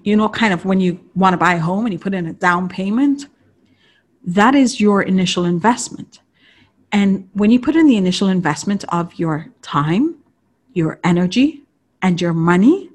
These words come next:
into becoming a better, more fulfilled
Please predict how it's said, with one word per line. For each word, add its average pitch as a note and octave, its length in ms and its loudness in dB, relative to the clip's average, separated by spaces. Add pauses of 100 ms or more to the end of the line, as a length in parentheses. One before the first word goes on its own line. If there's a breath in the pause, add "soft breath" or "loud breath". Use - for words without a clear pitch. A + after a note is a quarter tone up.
(540 soft breath)
into G3+ 200 0
becoming G3+ 640 0 (280)
a E3 100 -2 (120)
better, A#3 680 -4 (580)
more F#3 280 2
fulfilled F#3 800 -2